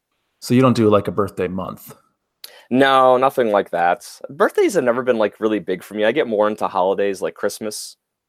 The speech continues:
Speaker 2: Like, I enjoy my birthday. It's nice, but I've never, like, really hyped it up as much as I hype up
Speaker 1: Right.
Speaker 2: some other things.
Speaker 1: So, like, Christmas, Thanksgiving,
Speaker 2: Yeah.
Speaker 1: the beginning of the Premier League season.
Speaker 2: Absolutely.
Speaker 1: Stuff like that. Oh, for
Speaker 2: Yeah.
Speaker 1: sure.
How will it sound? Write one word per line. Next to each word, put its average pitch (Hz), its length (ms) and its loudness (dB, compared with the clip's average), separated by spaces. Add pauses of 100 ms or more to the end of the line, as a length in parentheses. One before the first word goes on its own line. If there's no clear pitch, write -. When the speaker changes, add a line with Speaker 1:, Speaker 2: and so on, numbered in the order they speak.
(220)
Speaker 2:
Like, 104 120 0
I 120 100 2
enjoy 113 500 2
my 156 180 2
birthday. 151 500 0
It's 117 200 -2
nice, 110 320 -2
but 98 180 -2
I've 98 140 0
never, 101 320 -4
like, 92 220 -6
really 98 260 -4
hyped - 260 -10
it 92 80 -8
up 87 140 -8
as 90 120 -16
much 87 200 -14
as 90 60 -12
I 85 80 -6
hype - 260 -10
up - 60 -10
Speaker 1:
Right. - 60 -18
Speaker 2:
some 78 140 -18
other 80 220 -6
things. 85 360 -14 (500)
Speaker 1:
So, - 180 -4
like, 98 160 -2
Christmas, 101 580 -6
Thanksgiving, 92 680 -8 (340)
Speaker 2:
Yeah. 123 240 0
Speaker 1:
the 107 60 -12
beginning 107 360 0
of 98 80 -2
the 101 60 -10
Premier 101 340 -4
League 92 200 -8
season. 95 460 -10 (200)
Speaker 2:
Absolutely. 104 440 -2
Speaker 1:
Stuff 127 200 2
like 123 180 2
that. 123 200 4
Oh, 131 120 2
for - 140 -2
Speaker 2:
Yeah. 170 80 4
Speaker 1:
sure. 107 240 -2